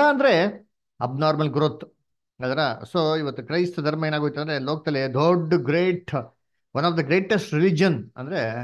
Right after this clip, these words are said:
ಕ್ರಿಶ್ಚಿಯಾನಿಟಿ ಅಂತ ಏನ್ ಮಾಡ್ತೀರಿ, ಈ ವರ್ಲ್ಡ್ ಅಲ್ಲಿ ಅಂತ ಏನ್ ಮಾಡ್ತೀರಿ ನೋಡ್ತೀರಿ ಅಲ್ವರ. So ಇದು ದೇವ್ರ ಉದ್ದೇಶ ಆಗಿತ್ತು ಅಂದ್ರೆ ಇದು ದೇವ್ರ ಉದ್ದೇಶ ಅಲ್ಲ.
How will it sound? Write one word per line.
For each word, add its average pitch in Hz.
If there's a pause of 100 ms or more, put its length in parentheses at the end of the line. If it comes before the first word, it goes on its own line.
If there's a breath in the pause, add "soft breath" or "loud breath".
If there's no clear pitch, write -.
(360)
ಕ್ರಿಶ್ಚಿಯಾನಿಟಿ 120
ಅಂತ 104
ಏನ್ 123
ಮಾಡ್ತೀರಿ, 117
ಈ 127
ವರ್ಲ್ಡ್ 120
ಅಲ್ಲಿ 117
ಅಂತ 110
ಏನ್ 113
ಮಾಡ್ತೀರಿ 107
ನೋಡ್ತೀರಿ 107
ಅಲ್ವರ. 127 (800 soft breath)
So 277
ಇದು 302
ದೇವ್ರ 262
ಉದ್ದೇಶ 226
ಆಗಿತ್ತು 190
ಅಂದ್ರೆ 156
ಇದು 190
ದೇವ್ರ 180
ಉದ್ದೇಶ 120
ಅಲ್ಲ. 104